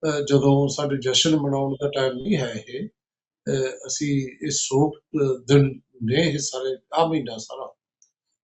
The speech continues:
ਤੇ ਜਦੋਂ ਅਸੀਂ ਸ-, ਚਾਰੇ ਸਾਹਿਬਜ਼ਾਦਿਆਂ ਨੂੰ ਤੇ ਅਸੀਂ ਉਹਨਾਂ ਦੇ ਸ਼ਹੀਦੀ ਨੂੰ ਯਾਦ ਰੱਖਦੇ ਹਾਂ ਔਰ ਮਾਤਾ ਗੁਜਰੀ ਜੀ ਨੂੰ।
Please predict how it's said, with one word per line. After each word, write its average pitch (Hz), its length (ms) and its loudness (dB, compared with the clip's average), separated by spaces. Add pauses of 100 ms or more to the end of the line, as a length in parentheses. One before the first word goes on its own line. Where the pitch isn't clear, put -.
(120)
ਤੇ 113 400 -4
ਜਦੋਂ 123 360 -4
ਅਸੀਂ 120 320 -6 (140)
ਸ-, - 360 -6
ਚਾਰੇ 139 300 2
ਸਾਹਿਬਜ਼ਾਦਿਆਂ 117 680 -4
ਨੂੰ 110 180 -6 (760)
ਤੇ 110 320 -4 (140)
ਅਸੀਂ 135 200 -2
ਉਹਨਾਂ 127 260 -2
ਦੇ 110 240 -4
ਸ਼ਹੀਦੀ 113 460 -4
ਨੂੰ 131 180 -6
ਯਾਦ 113 440 -6
ਰੱਖਦੇ 131 300 -2
ਹਾਂ 170 100 -2 (600)
ਔਰ 117 320 -12
ਮਾਤਾ 117 260 -10
ਗੁਜਰੀ 110 380 -6
ਜੀ 107 160 -6
ਨੂੰ। 208 280 -4